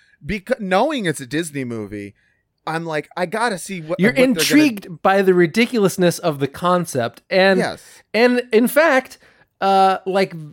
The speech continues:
Speaker 2: one ridiculous decision, like, in,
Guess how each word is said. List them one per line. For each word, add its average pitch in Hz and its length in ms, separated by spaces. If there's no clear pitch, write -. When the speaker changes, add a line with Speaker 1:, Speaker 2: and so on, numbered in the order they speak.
Speaker 2:
one 233 800
ridiculous 226 720
decision, 214 800
like, 175 280
in, 196 180